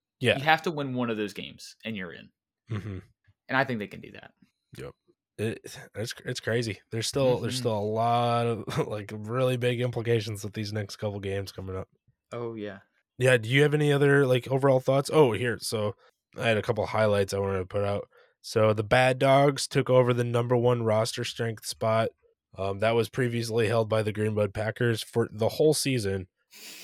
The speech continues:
Speaker 1: Um,
Speaker 2: <laughs>
Speaker 1: they took it over. Um, pretty interesting to point out. Um, Adrian Peterson had a ninety percent playoff odds two weeks ago. Now they're down to,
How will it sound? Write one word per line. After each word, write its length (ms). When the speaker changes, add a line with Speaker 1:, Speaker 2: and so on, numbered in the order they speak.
Speaker 1:
Um, 440
Speaker 2:
<laughs> 320
Speaker 1:
they 160
took 200
it 60
over. 480
Um, 720
pretty 320
interesting 480
to 80
point 260
out. 320
Um, 380
Adrian 400
Peterson 680
had 200
a 100
ninety 460
percent 420
playoff 420
odds 560
two 220
weeks 300
ago. 440
Now 280
they're 200
down 380
to, 680